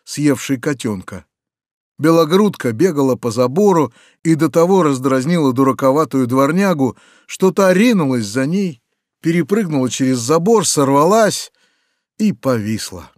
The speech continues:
Утят, гусят находили в огородах и на улице задавленными. В крайних домах,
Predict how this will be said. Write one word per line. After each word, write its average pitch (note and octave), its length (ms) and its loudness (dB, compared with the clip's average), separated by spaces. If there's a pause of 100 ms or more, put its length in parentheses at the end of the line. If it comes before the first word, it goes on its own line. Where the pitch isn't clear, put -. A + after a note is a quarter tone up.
(720)
Утят, F3 440 -2
гусят D#3 500 -4
находили C3+ 440 -2
в A#2+ 80 0
огородах C3+ 600 0 (160)
и B2+ 100 -8
на B2+ 120 0
улице C#3+ 520 2 (200)
задавленными. A2 960 -4 (1600)
В - 60 -8
крайних E3+ 460 2
домах, C#3+ 520 0